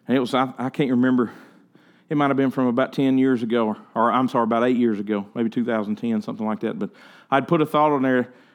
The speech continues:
and it kinda was an accusation of myself when it comes to books, but it said, you know, our spiritual lives sometimes are like our personal libraries. We haven't used most of what's on the shelf, but we're always pursuing something new.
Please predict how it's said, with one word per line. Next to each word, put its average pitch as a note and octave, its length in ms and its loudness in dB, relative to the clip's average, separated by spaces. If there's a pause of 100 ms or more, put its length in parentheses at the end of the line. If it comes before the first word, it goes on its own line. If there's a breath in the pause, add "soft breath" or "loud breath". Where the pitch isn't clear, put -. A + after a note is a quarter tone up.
(120 soft breath)
and B2+ 100 0
it C#3+ 140 -2
kinda F#3+ 180 2
was C#3 200 0
an A#2 120 0 (220)
accusation C#3 640 0
of B2+ 60 2
myself C3+ 420 0
when B2+ 80 0
it G#2+ 80 -4
comes B2 180 0
to G2+ 80 -8
books, C3 380 0
but G#2+ 180 -2 (380 loud breath)
it C#3 80 0
said, D#3+ 200 0
you E3 80 2
know, D#3 280 2 (260 loud breath)
our D3+ 180 4
spiritual G#3+ 460 2
lives D#3 320 4
sometimes E3 420 2
are C#3+ 120 2
like D#3 180 0
our C#3+ 100 4
personal D3 380 0
libraries. C3 680 0 (800 soft breath)
We D#3 140 6
haven't G3 340 2
used F#3 340 4
most F#3 320 2
of E3 80 2
what's E3 260 0
on F3 160 2
the C#3+ 60 2
shelf, E3 480 2
but D3+ 80 2
we're C#3+ 180 2
always E3 380 4
pursuing D#3 500 2
something C#3+ 440 0
new. B2 320 2